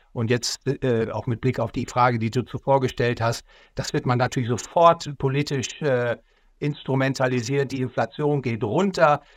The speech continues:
Äh, man, äh, weiß, die Schuldenlasten steigen immer weiter an beim hohen Zins und das wird den Weg ebnen zu wieder Zinssenkungen. Ja, und der nächste Boom- und Bust-Zyklus, äh, der nächste Boom- und Bust-Zyklus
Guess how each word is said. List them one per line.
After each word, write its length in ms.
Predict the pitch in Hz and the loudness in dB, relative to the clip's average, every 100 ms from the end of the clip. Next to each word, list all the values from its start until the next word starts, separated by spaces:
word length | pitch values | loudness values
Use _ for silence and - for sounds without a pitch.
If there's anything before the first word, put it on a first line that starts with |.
| _ - | _ -6
Äh, 200 | 135 127 | -2 0
man, 360 | 123 127 127 | 0 -2 -4
äh, 360 | 131 127 120 123 | -4 -4 -4 -8
weiß, 440 | 120 120 143 151 - | -4 2 2 0 -4
die 120 | 131 | -6
Schuldenlasten 920 | - 165 185 170 143 151 - - 143 | -4 -2 0 0 2 2 2 -4 -4
steigen 380 | - 147 143 151 | 0 4 4 4
immer 200 | 143 131 | 0 2
weiter 280 | 127 139 143 | 0 2 0
an 140 | 170 | 2
beim 200 | 151 135 | 2 2
hohen 220 | 147 147 | 0 0
Zins 260 | - 143 139 | 0 -2 -2
und 180 | 117 135 | -2 0
das 200 | 123 - | 0 -4
wird 180 | 120 | -6
den 200 | 123 117 | -2 -2
Weg 220 | 113 139 - | 0 -2 -2
ebnen 520 | 127 127 127 120 - _ _ | -2 -2 -2 -4 -6 _ _
zu 200 | - 120 | -8 -4
wieder 480 | 123 147 139 123 - _ _ | -2 4 6 4 0 _ _
Zinssenkungen. 1120 | - 165 175 170 147 147 151 151 143 135 131 139 | -6 -2 -2 -2 0 0 0 0 0 0 0 -2
Ja, 160 | 135 117 | 2 2
und 260 | - 127 | 2 -2
der 80 | 131 | 0
nächste 360 | 131 147 - 123 | 0 0 -2 -4
Boom- 260 | 110 143 | 0 0
und 160 | 123 104 | 0 2
Bust-Zyklus, 720 | 131 113 - 131 117 135 120 - _ - | 2 0 -2 -4 -2 -2 -2 -8 _ -4
äh, 180 | 127 117 | -2 0
der 160 | 117 | -2
nächste 500 | 117 139 135 135 131 | -2 -2 -2 0 -4
Boom- 300 | 117 143 139 | -4 -2 0
und 140 | 113 101 | 0 2
Bust-Zyklus 800 | 127 - - 131 - 117 104 | 0 0 -6 -4 -2 -2 -2